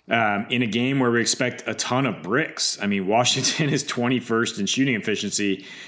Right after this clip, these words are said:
Been worse than that lately. They give up the seventh most rebounds to opponents, and, and their rebounding rate has been particularly bad lately. In his last four versus the Wizards, uh,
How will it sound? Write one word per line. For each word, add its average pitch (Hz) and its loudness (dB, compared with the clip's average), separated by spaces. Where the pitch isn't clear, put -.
Been 104 4
worse 113 2
than 117 0
that 110 0
lately. 104 0
They 101 2
give 113 2
up 110 0
the 104 2
seventh 113 2
most 113 0
rebounds 101 0
to 110 -2
opponents, 101 0
and, 101 -4
and 101 -2
their 98 0
rebounding 104 0
rate 98 2
has 90 -2
been 95 -2
particularly 98 0
bad 92 0
lately. 110 0
In 120 4
his 107 4
last 120 2
four 120 4
versus 117 2
the 113 -2
Wizards, 110 0
uh, 101 0